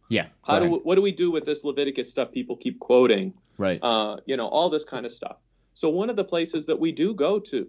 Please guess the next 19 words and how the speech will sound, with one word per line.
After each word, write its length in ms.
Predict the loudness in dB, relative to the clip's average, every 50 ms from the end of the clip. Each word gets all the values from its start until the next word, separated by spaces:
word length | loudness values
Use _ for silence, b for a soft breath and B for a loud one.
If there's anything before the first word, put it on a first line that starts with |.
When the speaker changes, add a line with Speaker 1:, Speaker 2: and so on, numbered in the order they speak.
| -8
Speaker 2:
when 380 | -14 -14 -14 -8 -4 -2 0 0
I 80 | 0 -2
sit 180 | -4 -4 -2
down 180 | -2 -2 0 -2
with 100 | -2 -4
someone 260 | -4 -4 -2 -2 -2
is 180 | -2 -2 -2 -2
Matthew 380 | -2 -2 -2 0 0 0 0
five. 480 | 2 2 0 0 0 -2 -4 -8 -12 _ _ _ _ -8
Speaker 1:
Mm-hmm. 340 | -6 -6 -4 -4 -6 -6 -4 -4
Speaker 2:
And 100 | -2 0
we 80 | 2 0
start 320 | 0 2 2 2 2 4
with 160 | 2 0 2
that, 380 | 2 2 4 4 2 0 -4 _ _ _ _ _ _ _ _
uh, 280 | -4 -2 -2 -2 -2 -4 -6 -10 -8
not 200 | -8 -8 -6 -4
come 220 | -4 -4 -2 -2
to 240 | -2 -2 -2 -2